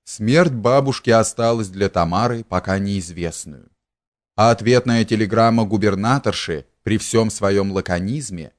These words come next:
всё же значительно успокоила её. Она, по крайней мере, знала, что родные, слава богу, живы и целы. Теперь, после такого успокоения,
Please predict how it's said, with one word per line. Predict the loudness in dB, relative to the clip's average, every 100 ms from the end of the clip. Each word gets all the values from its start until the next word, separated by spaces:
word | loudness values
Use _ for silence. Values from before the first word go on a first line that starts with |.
| _ _ _ _
всё | -8 0 2
же | 2
значительно | -2 -2 -2 -2 -4 -4 -4 -6 -10 -12
успокоила | -14 -4 -4 -2 -2 -2 -4
её. | -8 -12 -10 -12 -12 _ _ _ _ _ _ _ _ _ _ _ _ _ _ _ _
Она, | 2 4 4
по | 4 4
крайней | 6 6 6
мере, | 6 6 6
знала, | 2 0 0 0 0
что | -2 -2 2
родные, | 2 0 -2 0 -2
слава | -4 0 0 2
богу, | 4 2 2 -6
живы | -4 -4 -4 -6
и | -8 -12
целы. | -6 -4 -4 -6 -14 _ _ _ _ _ _ _ _ _ _ _ _ _ _
Теперь, | -2 2 4 4 4 0 _ _
после | 0 2 2 2
такого | 2 4 2
успокоения, | 2 -2 -4 0 0 0 -2 -4 -6 -8 -12